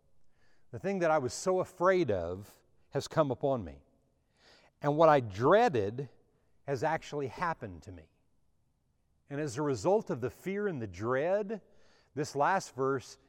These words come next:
explains at this time in Job's life where he was. Now, that wasn't the, that, that wasn't the end of Job's life. The end of Job's life was full of peace and prosperity and health and healing and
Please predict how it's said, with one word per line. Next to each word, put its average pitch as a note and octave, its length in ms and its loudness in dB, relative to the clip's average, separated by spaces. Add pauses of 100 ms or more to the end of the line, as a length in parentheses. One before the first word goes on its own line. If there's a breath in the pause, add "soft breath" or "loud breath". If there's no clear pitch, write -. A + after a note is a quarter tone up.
(120 soft breath)
explains C3 1120 -6 (340 soft breath)
at D#3 160 4 (100)
this E3 280 -2
time E3+ 500 -2
in A#2 120 -8
Job's A2+ 420 -4
life D3 360 0
where B2 160 -2
he C3 60 -2
was. C3 360 -8
Now, B2 220 -4 (380 soft breath)
that D3 160 0
wasn't C#3 340 2
the, A#2 200 -6 (260 soft breath)
that, D3+ 200 2
that E3 140 4
wasn't A#2+ 300 -2
the G#2+ 120 -6
end A3 160 0
of D3+ 100 -4
Job's G#2 340 -2
life. G#2+ 280 -2 (340 soft breath)
The B2 100 -2
end A3 120 0
of C#3+ 160 -4
Job's B2 360 0
life C3+ 300 2
was A#2+ 120 -6
full C#3+ 240 -2
of G#2 140 -6
peace E3+ 420 -8
and F#2+ 140 -10 (260 soft breath)
prosperity E3 760 0
and G2+ 100 -10
health D#3 340 0
and B2 120 -8
healing E3+ 460 -6
and F#2 160 -10